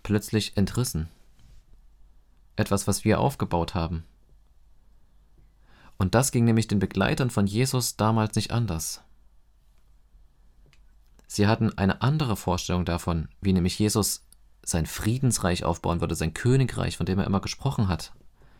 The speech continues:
zu seinen Lebzeiten noch. Sie hatten auch eine andere Vorstellung davon, wie eben sein, seine Herrschaft als König aussehen würde. Sie hatten eine andere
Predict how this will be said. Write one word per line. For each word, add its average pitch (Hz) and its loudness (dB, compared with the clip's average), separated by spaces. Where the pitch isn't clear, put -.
zu - -4
seinen 85 2
Lebzeiten 87 0
noch. 80 -4
Sie 95 2
hatten 110 4
auch 76 2
eine 101 4
andere 123 4
Vorstellung 117 2
davon, 104 2
wie 104 2
eben 101 4
sein, 85 2
seine 98 4
Herrschaft 113 0
als - -2
König 107 2
aussehen 117 2
würde. 82 -2
Sie - -2
hatten 95 0
eine 95 2
andere 120 2